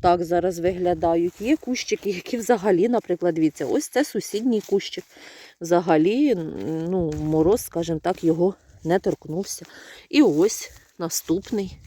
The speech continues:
теж ні. А цей постраждав. Добре постраждав. Ці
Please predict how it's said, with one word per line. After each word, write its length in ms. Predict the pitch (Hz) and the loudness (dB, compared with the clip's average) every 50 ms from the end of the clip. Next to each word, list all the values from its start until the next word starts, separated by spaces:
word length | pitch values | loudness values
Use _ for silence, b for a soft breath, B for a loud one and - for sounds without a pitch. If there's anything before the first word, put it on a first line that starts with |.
| - - - | -20 -4 0
теж 300 | 170 160 165 156 - 175 | 2 4 4 2 2 -2
ні. 220 | 165 160 160 B B B B B B B B B B | -2 -4 -4 B B B B B B B B B B
А 80 | 254 262 | -6 -6
цей 240 | - - 415 466 480 - | -2 0 2 2 2 0
постраждав. 720 | - 160 - - - 151 156 160 151 160 170 190 226 240 - - - _ _ - - _ _ _ _ b b b b b b b b b b b b b b b b b _ _ _ _ _ - B B B B B B B B B - | -6 -12 -12 -8 -8 -6 -6 -6 -6 -4 -4 -4 -4 -6 -10 -16 -20 _ _ -20 -20 _ _ _ _ b b b b b b b b b b b b b b b b b _ _ _ _ _ -18 B B B B B B B B B -16
Добре 420 | 175 160 170 180 202 208 233 214 | -12 -6 -4 -4 -4 -2 -4 -4
постраждав. 760 | - - 180 - - - 190 185 180 170 165 156 175 170 180 B B B B B B B B B B B B B B B _ | -6 -8 -10 -12 -10 -8 -6 -6 -6 -6 -4 -2 -2 -2 -4 B B B B B B B B B B B B B B B _
Ці 320 | - - - 311 392 440 | -10 -2 0 2 2 2